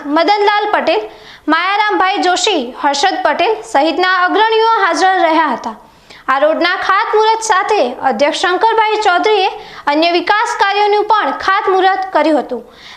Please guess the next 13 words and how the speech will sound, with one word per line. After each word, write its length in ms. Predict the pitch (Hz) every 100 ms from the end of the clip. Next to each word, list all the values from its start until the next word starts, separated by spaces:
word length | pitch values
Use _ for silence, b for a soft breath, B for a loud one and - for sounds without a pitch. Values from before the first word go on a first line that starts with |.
| -
જેમાં 240 | 302 349 359
ચોસઠ 480 | 349 359 466 466 415
લાખના 320 | 403 403 415 -
ખર્ચે 320 | 381 370 427 277 240 233
ગ્રામ 260 | 302 392 427
પંચાયતના 600 | 415 415 403 403 403 403 415
કામો, 260 | 294 285 494 - B B B B 330
એકસઠ 440 | 359 - 453 453 392
લાખના 320 | 370 381 392 381
ખર્ચે 300 | 359 359 349 240 254
માધ્યમિક 500 | 262 269 294 330 330
શાળાના 460 | 381 359 440 440 453 427
કામો 260 | 359 415